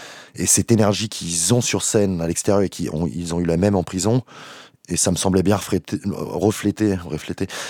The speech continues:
refléter ce que, ce que peut être la musique et cet esprit de fête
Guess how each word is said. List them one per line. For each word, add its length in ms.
refléter 520
ce 140
que, 680
ce 120
que 100
peut 160
être 100
la 100
musique 480
et 60
cet 280
esprit 340
de 100
fête 520